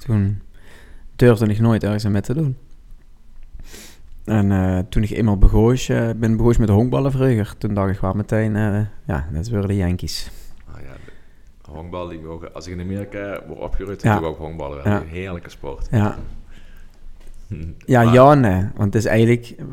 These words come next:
Speaker 1: achteraf gezien, het
Speaker 2: Het is
Speaker 1: echt
Speaker 2: gewoon lekker gooien en vangen.
Speaker 1: dat is echt
Speaker 2: Ja.
Speaker 1: helemaal niks. <laughs> Dat is mooi, sorry voor alle honkballers, maar dat is echt, eh, als ze niet heel groot bent, als ze niet, bedoel ik met, als ze niet op een superhoog niveau zit, ja, dat is echt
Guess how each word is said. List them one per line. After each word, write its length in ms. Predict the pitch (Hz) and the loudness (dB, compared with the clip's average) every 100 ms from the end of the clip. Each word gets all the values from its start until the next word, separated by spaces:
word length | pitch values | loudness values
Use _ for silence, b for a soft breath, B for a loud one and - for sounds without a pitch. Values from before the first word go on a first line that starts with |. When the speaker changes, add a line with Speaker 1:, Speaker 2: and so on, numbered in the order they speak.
| - | -16
Speaker 1:
achteraf 520 | - 123 - 117 117 - | -4 -2 -2 2 2 2
gezien, 300 | 131 143 127 123 | 2 4 2 0
het 100 | 139 | -4
Speaker 2:
Het 100 | - | -2
is 40 | - | 0
Speaker 1:
echt 160 | 104 95 | 0 0
Speaker 2:
gewoon 160 | 78 | -4
lekker 260 | 76 - 78 | -6 -8 -6
gooien 440 | 85 80 82 76 | -2 0 0 0
en 120 | 64 | -2
vangen. 160 | 73 69 | -2 4
Speaker 1:
dat 100 | 92 | 6
is 60 | 123 | 6
echt 180 | 123 - | 2 2
Speaker 2:
Ja. 60 | |
Speaker 1:
helemaal 320 | 117 123 117 | 4 6 4
niks. 320 | 104 85 107 - 110 - | 2 0 -2 4 8 8
<laughs> 220 | 120 117 | 8 6
Dat 120 | - 160 | 6 6
is 80 | |
mooi, 260 | 151 143 151 | 6 8 8
sorry 340 | - 147 143 | 8 8 8
voor 120 | 135 139 | 4 6
alle 160 | 131 | 8
honkballers, 460 | 135 139 131 127 117 | 8 8 6 6 6
maar 180 | 113 110 B B B B | 4 2 B B B B
dat 160 | - 110 | 0 6
is 220 | 117 117 | 8 6
echt, 460 | 98 104 110 113 - | 4 0 0 -2 -6
eh, 160 | - | -4
als 200 | 110 117 | -2 -2
ze 200 | - 117 110 | 2 2 4
niet 240 | 120 143 | 4 4
heel 240 | 131 135 123 | 6 6 4
groot 300 | 123 123 139 | 4 2 2
bent, 200 | 143 135 | -2 -2
als 100 | 117 | -2
ze 80 | |
niet, 180 | 123 117 | -2 -2
bedoel 180 | 107 127 | 2 2
ik 100 | 113 | 4
met, 180 | 113 110 | 2 0
als 80 | - | -2
ze 100 | - | -2
niet 100 | 135 | 0
op 60 | |
een 40 | 123 | 0
superhoog 460 | - 143 123 135 | 0 2 4 4
niveau 280 | 127 113 139 | 4 2 2
zit, 320 | 147 151 - - b b b b b | 4 2 0 -8 b b b b b
ja, 160 | 76 73 | -2 0
dat 160 | 95 | 0
is 60 | 92 90 | 0 0
echt 320 | 95 - | -4 -6